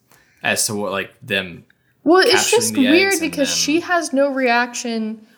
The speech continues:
Speaker 2: or any, like, change in dialogue to, like, it's almost unintuitive to the sense that, like, you're not really s-, sure what you're supposed to do.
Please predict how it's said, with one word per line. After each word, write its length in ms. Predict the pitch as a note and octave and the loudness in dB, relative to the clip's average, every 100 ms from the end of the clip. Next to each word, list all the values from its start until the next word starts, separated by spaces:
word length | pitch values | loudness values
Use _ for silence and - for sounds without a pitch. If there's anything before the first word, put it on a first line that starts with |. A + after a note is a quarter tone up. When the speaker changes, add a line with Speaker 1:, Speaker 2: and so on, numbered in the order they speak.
| - | -4
Speaker 2:
or 160 | A3+ - | -2 0
any, 300 | A3+ A#3 A3+ | 0 0 0
like, 240 | G#3+ G#3+ | -2 -4
change 380 | - A3+ A3+ A3 | -6 -2 -2 -2
in 100 | G#3+ | -2
dialogue 840 | G3+ G3 G#3 G3 G3 F#3+ G3 - _ _ _ _ _ | 0 2 0 -2 -2 -4 -8 -14 _ _ _ _ _
to, 120 | - A3+ - | 0 0 2
like, 300 | B3+ B3 - | 0 0 -2
it's 160 | D4 - | -4 0
almost 400 | C#4+ E4+ F#4+ - | 0 2 0 -2
unintuitive 680 | - C#4 B3 - C4+ C4 B3+ | -2 0 0 0 -2 -2 -4
to 80 | - | -6
the 120 | A3+ | -6
sense 300 | A3+ A#3 A3+ | -4 -4 -2
that, 80 | G#3+ | -2
like, 100 | G#3+ | -2
you're 100 | G#3+ | -2
not 180 | A3+ A#3 | -2 0
really 160 | C#4+ | -2
s-, 120 | C#4 - | -2 -6
sure 400 | - - A3+ B3+ | -10 0 0 0
what 140 | C4+ | -2
you're 80 | C4 | -2
supposed 240 | C4+ B3+ | -2 -2
to 80 | A#3+ | -2
do. 420 | G#3 G#3 C#4 D#4 | -4 -4 -6 -8